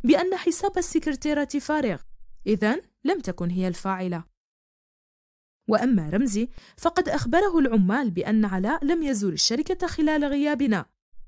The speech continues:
اتصلت عليهما لنلتقي. التقينا في أحد المطاعم، جلسنا نفكر، والابتسامة لم تفارق وجه علاء.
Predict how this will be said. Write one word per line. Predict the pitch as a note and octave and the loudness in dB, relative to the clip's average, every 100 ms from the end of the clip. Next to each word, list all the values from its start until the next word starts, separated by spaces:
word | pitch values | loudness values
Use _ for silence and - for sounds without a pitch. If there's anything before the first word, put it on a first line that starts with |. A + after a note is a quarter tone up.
| - - C#4 | -14 -4 -2
اتصلت | - E4+ - G4+ - | 0 0 2 2 2
عليهما | C4+ F#3+ A#3+ A#3 G3+ | 2 2 4 4 4
لنلتقي. | F3+ F3+ G#3 - G#3 - D3+ _ _ _ _ _ _ _ _ | 2 0 0 -2 -6 -6 -12 _ _ _ _ _ _ _ _
التقينا | F#3 F#3+ D#3+ G#3+ G#3 F#3+ | -6 -4 -4 2 2 2
في | - - | -2 -6
أحد | - G3+ | -4 -2
المطاعم، | F#3+ F#3 - C4 G#3+ F3+ - - - | -2 -2 -4 -4 -4 -6 -10 -14 -8
جلسنا | A#3+ E4 G4 - D#4 | 0 2 2 -2 -2
نفكر، | B3 - - G3+ D3+ - _ | -2 -6 -10 -12 -12 -16 _
والابتسامة | G3 F#3 F#3 - - - G#3+ D#4+ F#4+ | -6 -4 -6 -10 -8 -4 -4 -4 2
لم | F#4+ F#4 G4+ | 4 4 4
تفارق | C4+ - F#3 D#3+ - | -4 -2 -4 -4 -4
وجه | F3+ F3+ | -4 -4
علاء. | E3+ F3 F3 | -4 -6 -6